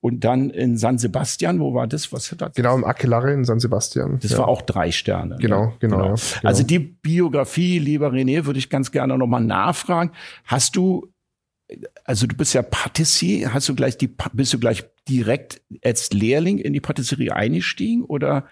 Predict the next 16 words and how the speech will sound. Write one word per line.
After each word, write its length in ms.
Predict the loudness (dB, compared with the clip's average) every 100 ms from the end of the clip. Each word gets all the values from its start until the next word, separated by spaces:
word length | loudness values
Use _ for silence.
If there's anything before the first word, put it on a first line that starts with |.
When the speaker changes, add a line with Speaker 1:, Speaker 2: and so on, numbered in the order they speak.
| -20 -20 _
Speaker 1:
hast 220 | -2 0
du 20 |
erst 240 | 0 0 0
eine 80 | -2
klassische 400 | -2 -2 -2 -2
Kochausbildung 640 | -4 -4 -8 -4 -4 -4
gemacht? 80 | 0
Speaker 2:
Genau, 240 | 0 2
genau. 140 | 0 2
Also 120 | 0
ich 140 | 0
bin, 160 | 0 0
ich 140 | 0
bin 120 | 0
gelernter 280 | 2 2 0
Koch. 320 | -2 -6 -8